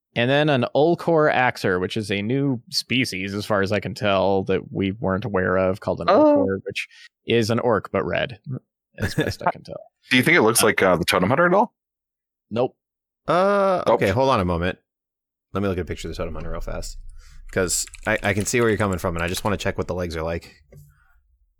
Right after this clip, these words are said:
Speaker 3: Because these guys have the, the, nope,
Speaker 1: I
Speaker 3: Totem Hunters
Speaker 1: used to
Speaker 3: have
Speaker 1: remember.
Speaker 3: straight knees.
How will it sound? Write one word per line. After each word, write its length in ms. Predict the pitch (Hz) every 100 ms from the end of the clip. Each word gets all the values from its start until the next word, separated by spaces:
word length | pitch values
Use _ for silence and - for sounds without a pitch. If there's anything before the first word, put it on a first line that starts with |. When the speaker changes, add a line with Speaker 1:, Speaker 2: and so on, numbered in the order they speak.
| _
Speaker 3:
Because 680 | 101 95 101 95 95 92 -
these 180 | 110 101
guys 240 | 110 95
have 300 | 101 90 82
the, 1080 | - 90 87 87 87 87 87 85 82 78 - - - -
the, 100 | - 117 101 104 _ _ _
nope, 320 | - 101 120 117
Speaker 1:
I 60 |
Speaker 3:
Totem 220 | 117 135
Hunters 160 | 143 110
Speaker 1:
used 100 | 151
to 40 | -
Speaker 3:
have 80 | 104
Speaker 1:
remember. 300 | 101 101 113
Speaker 3:
straight 180 | 107
knees. 460 | 92 90 87 - -